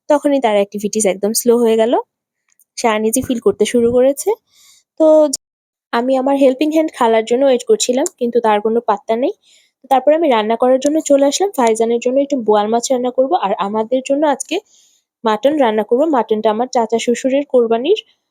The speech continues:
উনি দিয়েছিলেন ঈদের দিনে। তো এই কয়দিন ধরে গরুর মাংস অনেক খাওয়া হয়েছে, তাই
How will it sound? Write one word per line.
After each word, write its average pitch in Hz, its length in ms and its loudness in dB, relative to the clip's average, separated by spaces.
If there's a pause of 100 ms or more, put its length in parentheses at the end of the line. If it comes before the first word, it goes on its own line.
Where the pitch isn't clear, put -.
(120)
উনি 226 200 -2
দিয়েছিলেন 220 460 -2
ঈদের 233 260 0
দিনে। 247 240 -4 (100)
তো 277 80 0 (120)
এই 233 160 -2
কয়দিন 233 380 0
ধরে 302 140 0 (100)
গরুর 226 280 4
মাংস 220 160 -4 (120)
অনেক 220 280 -2
খাওয়া 294 240 0
হয়েছে, 294 260 -2
তাই 285 140 0